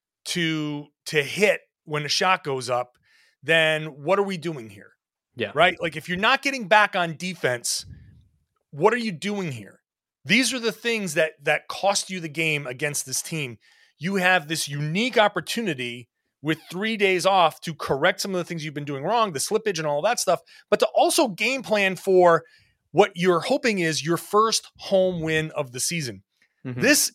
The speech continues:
Speaker 1: really is an important game for Boston. Like, and it's not a must win, but they've lost three games in a row at home. They have this
Speaker 2: Mm-hmm.
Speaker 1: loss, um, and then they have the, the,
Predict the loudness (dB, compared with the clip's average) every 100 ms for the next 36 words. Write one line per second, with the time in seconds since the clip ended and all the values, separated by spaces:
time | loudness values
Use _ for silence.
0 | -6 0 0 0 -2 4 6 6 0 -6
1 | _ _ _ _ _ 0 2 0 0 0
2 | 0 -2 -2 0 -2 0 0 0 -4 -6
3 | -8 -14 -20 _ _ _ 0 0 -4 -14
4 | -6 -2 2 4 6 4 2 2 4 2
5 | 0 -4 0 0 -2 -8 -20 _ _ _
6 | _ 4 6 6 _ _ _ _ _ _
7 | _ _ _ 0 0 0 6 8 8 2
8 | -4 -8 -6 -4 -2 -2 -2 -2 -4 -6
9 | -6 -6 -4 0 4 4 4 -2 -6 _
10 | 0 0 0 -6 -8 -10 _ _ 0 2
11 | 2 2 2 4 6 6 4 0 -4 -10
12 | _ _ -20 _ 2 4 4 0 -2 -4
13 | -2 0 2 4 4 2 -4 -4 -4 -8
14 | _ _ _ _ -2 0 -2